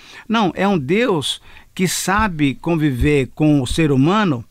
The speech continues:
até um certo momento. Quando o homem decide não andar com Deus, lá em Romanos, por exemplo, Paulo fala, "Deus os entregou, Deus os entregou." Então,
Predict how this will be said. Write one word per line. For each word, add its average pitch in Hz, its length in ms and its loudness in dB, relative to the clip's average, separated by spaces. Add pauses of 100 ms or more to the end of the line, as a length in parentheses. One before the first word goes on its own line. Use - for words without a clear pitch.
(360)
até 165 420 -2
um 233 100 0
certo 202 440 -2
momento. 175 680 0 (460)
Quando 285 340 0
o - 20 2
homem 165 340 4
decide 165 540 0
não 226 220 2
andar 180 180 -2
com 147 180 -4
Deus, 190 540 0 (320)
lá 185 160 -2
em - 20 0
Romanos, 170 420 0
por 151 160 -2
exemplo, 165 360 -2
Paulo 185 260 0
fala, 156 420 -2 (240)
"Deus 190 380 0
os 190 220 0
entregou, 202 840 0
Deus 170 240 2
os 160 60 -4
entregou." 180 400 0
Então, 220 260 0